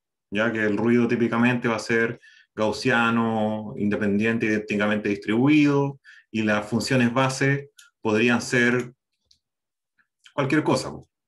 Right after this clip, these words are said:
Podrían ser polinomios, podrían ser, eh, funciones trigonométricas, podrían ser tangentes hiperbólicas. O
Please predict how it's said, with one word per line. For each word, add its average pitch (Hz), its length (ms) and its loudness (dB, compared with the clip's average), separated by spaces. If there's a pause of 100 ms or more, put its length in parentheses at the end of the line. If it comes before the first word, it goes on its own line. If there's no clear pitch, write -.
Podrían 104 280 0
ser 104 320 -2
polinomios, 117 720 2
podrían 104 340 -2
ser, 101 300 -4 (460)
eh, 92 140 -4
funciones 104 360 -4
trigonométricas, 107 1080 0 (420)
podrían 101 260 0
ser 95 200 -4
tangentes 104 560 -4
hiperbólicas. 107 920 0
O - 60 -20